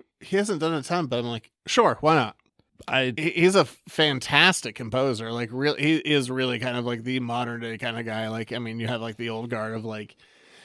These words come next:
Speaker 1: you know, John Williams and Danny Elfman, and Michael Giacchino, I think, is kind of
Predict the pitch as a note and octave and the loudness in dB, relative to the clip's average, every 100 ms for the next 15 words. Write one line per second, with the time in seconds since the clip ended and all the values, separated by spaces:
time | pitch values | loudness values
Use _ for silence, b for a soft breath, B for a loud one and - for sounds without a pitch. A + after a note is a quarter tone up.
0 | b B2+ B2 A2 A2 A#2+ A2+ A#2 A#2 A2 | b -4 -4 -4 -6 -6 -6 -8 -8 -10
1 | A#2+ A#2 A2+ A2 B2+ C3 G#2+ G#2+ G#2+ A2 | -8 -6 -6 -4 -4 -4 -6 -6 -6 -8
2 | G2 B2+ A#2+ A#2+ A#2 A2 D3+ F#3 A#2+ G#2+ | -8 -6 -6 -6 -8 -4 -2 0 0 -4
3 | A#2+ A2+ A2 G#2+ - B2 A2 A2 A2 A2 | -6 -8 -8 -8 -6 -4 -4 -6 -8 -12
4 | - | -20